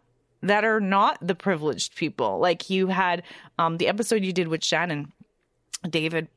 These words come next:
Dave bringing in, you know, his, his college friend. Um, that one was fascinating. I know you had Chrissy on, and, um,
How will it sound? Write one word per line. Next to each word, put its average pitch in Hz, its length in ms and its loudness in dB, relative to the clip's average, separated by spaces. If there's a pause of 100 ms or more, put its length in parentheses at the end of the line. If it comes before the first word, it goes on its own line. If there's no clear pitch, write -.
Dave 190 300 0
bringing 170 340 -2
in, 160 320 -2 (160)
you 175 240 -4
know, 156 140 2
his, 185 280 0
his 185 260 -2
college 202 380 2
friend. 160 360 0
Um, 165 300 2 (380)
that 180 220 0
one 226 200 0
was 165 240 -2
fascinating. 165 640 0
I 151 40 0
know 151 80 0
you 160 120 0
had 175 120 -4
Chrissy 233 400 0
on, 196 240 2
and, 180 340 0 (500)
um, 175 440 2